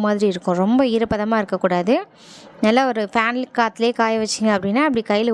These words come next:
ஒட்டுனீங்க அப்படின்னா ஒட்டிக்கும். இப்படி உதிர்த்து விட்டீங்க அப்படின்னா பாருங்க, அரிசி எதுவுமே இல்ல. இப்போ இதை ஒரு பவுலுக்கு மாத்திக்கலாம்.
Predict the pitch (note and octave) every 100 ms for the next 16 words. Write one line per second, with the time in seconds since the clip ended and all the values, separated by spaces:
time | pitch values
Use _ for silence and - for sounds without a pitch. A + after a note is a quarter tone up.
0 | G#3 G3+ A3 G#3+ G#3+ G3+ F#3+ A3 D4+ -
1 | G#3+ F#3+ G#3+ G3 C#4+ G4 - - - -
2 | - A#3 A#3+ B3+ B3 A3+ A3+ G#3+ G3 A3
3 | A#3+ G3+ G3+ C4+ D4+ - - F#3+ A3 A3+
4 | F#3+ G3+ G#3 A3 G3 F#3+ - - - -
5 | - - - - - - - - A#3+ B3+
6 | A#3 G3 G#3+ A#3+ A3+ G#3+ G3 F#3+ G3 A3+